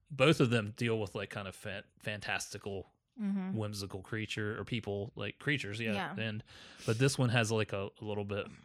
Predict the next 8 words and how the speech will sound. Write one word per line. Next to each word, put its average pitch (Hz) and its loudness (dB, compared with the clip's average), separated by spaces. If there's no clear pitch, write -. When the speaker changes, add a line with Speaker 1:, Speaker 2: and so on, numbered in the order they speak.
Speaker 1:
of 107 -4
a 107 -2
different 101 -4
feel 104 -2
to 101 -2
it. 104 -6
Speaker 2:
Yeah, 240 -2
and 240 -4